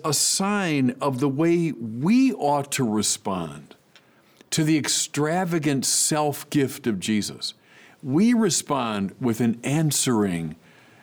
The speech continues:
extravagance. Okay, here's the second item that's unique to Mark's account.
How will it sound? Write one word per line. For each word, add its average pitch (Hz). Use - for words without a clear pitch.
extravagance. 98
Okay, 196
here's 233
the 202
second 139
item 120
that's 104
unique 123
to 113
Mark's 98
account. 82